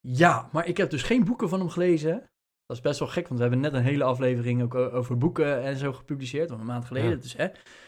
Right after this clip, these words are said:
Speaker 1: Ehm, dus hij is wel een personal finance guru, maar waar die precies voor staat en al dat soort dingen, weet ik eigenlijk niet zo. Ik,
Speaker 2: Nee.
Speaker 1: ik, ja, ik, ik weet niet waarom
Speaker 2: Oké.
Speaker 1: niet eigenlijk.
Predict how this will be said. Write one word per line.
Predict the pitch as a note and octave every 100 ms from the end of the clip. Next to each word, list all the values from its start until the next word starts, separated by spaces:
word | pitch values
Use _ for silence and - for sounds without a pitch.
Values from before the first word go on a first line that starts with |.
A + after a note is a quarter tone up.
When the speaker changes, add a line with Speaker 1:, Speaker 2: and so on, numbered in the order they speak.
| - _
Speaker 1:
Ehm, | D3 D#3 D3 D3 - _ _ _ _ _ _ _
dus | D3
hij | E3+ G#3+
is | F#3+
wel | G3+ F#3 F3
een | E3+
personal | F#3+ F3 E3
finance | D#3+ D#3 -
guru, | A3+ B3 C4 F4 - _ _ _ _ _ _ _ _ _ _ _ _ _ D#3
maar | C#3 D3 D3 D3+ B2
waar | C3+ D3+
die | B2+
precies | - - C3
voor | - -
staat | - F#3 A3 -
en | - D3 C#3
al | C3+
dat | B2+ A3+
soort | - C#3
dingen, | C3 B2+ G3+ - _ _ _ _
weet | D3+ C4
ik | G#3+
eigenlijk | - C#3 B2 B2+
niet | C3 C3 A#2+
zo. | D3+ A2 - _ _ _ _
Ik, | E3+ D#3+
Speaker 2:
Nee. | G#3+ G3
Speaker 1:
ik, | D#3+ - - - _ _ _ D#4+ _ C#4 -
ja, | F#3 B3 D3
ik, | E3
ik | F#3 F3
weet | A#3+ D4+
niet | C#3
waarom | D#3 F#3 G3
Speaker 2:
Oké. | F3
Speaker 1:
niet | D3 E3+ F3+ -
eigenlijk. | C#3 C3 B2 A#2+